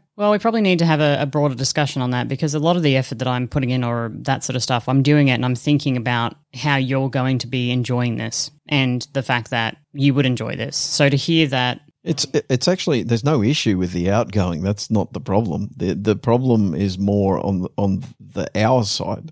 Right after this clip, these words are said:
Speaker 2: So again, if, if twenty things go one direction and I'm not involved in those and I have to go hunting for them, you know, like, actually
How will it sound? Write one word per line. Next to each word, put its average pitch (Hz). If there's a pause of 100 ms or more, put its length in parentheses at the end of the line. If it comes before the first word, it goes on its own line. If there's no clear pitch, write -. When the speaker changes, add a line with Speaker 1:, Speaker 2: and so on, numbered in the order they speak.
(160)
Speaker 2:
So 131 (340)
again, 113
if, - (120)
if - (140)
twenty 147
things 117
go 101
one 101
direction 95
and 98
I'm 110
not 107
involved 101
in 95
those 90 (120)
and 104
I 95
have 101
to 101
go 92 (140)
hunting 131
for 87
them, 113 (220)
you 117
know, 73
like, 95
actually 95